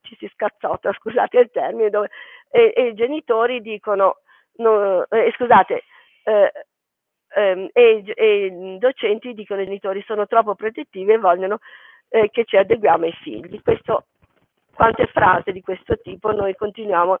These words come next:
assolutamente a trovare, a trovare. E a me è capitato, sarà capitato su, in tutti questi anni, ehm, e le, le citazioni, eh, che io faccio, chiedo ai colleghi di Genova di,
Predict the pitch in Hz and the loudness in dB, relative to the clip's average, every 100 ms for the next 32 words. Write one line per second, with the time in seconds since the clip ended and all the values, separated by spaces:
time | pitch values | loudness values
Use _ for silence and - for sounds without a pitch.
0 | _ - - - 220 - 202 208 185 185 | _ -20 -18 -2 -2 -2 -8 -4 -4 -4
1 | 180 170 - 135 - - - - - - | -6 -8 -10 -12 -10 -8 -8 -10 -14 -14
2 | 175 - - - _ - 247 220 - _ | -14 -20 -20 -20 _ 4 4 4 -2 _
3 | _ _ _ _ _ _ _ _ _ - | _ _ _ _ _ _ _ _ _ 2
4 | 269 277 294 285 214 214 - 143 143 - | 4 6 6 4 -2 -2 -2 -2 -2 -4
5 | 185 - _ _ - 196 - 202 202 202 | -4 -6 _ _ -2 -2 -2 -8 -2 -2
6 | - 196 190 - - 196 - 208 202 208 | -2 -6 -6 -12 -20 -20 -16 -14 -14 -10
7 | 185 190 247 196 202 202 180 - - - | -10 -6 4 6 6 2 -4 -10 -20 -20
8 | - 214 202 196 87 _ - 214 220 214 | -4 0 2 0 -10 _ -4 0 0 0
9 | - - 208 220 240 226 214 - 220 208 | -2 -6 -4 -4 -4 -4 -4 -2 -2 0
10 | 208 - - - - 208 202 - 220 208 | -2 -6 -12 -20 -6 -2 -2 -2 0 0
11 | 208 202 185 - - 202 190 190 226 208 | 2 4 4 0 -6 -2 -2 -2 -2 2
12 | 202 196 196 - 196 196 190 190 202 196 | 2 2 0 -4 -4 -4 -8 -12 -10 -6
13 | 196 190 185 | -4 -2 -2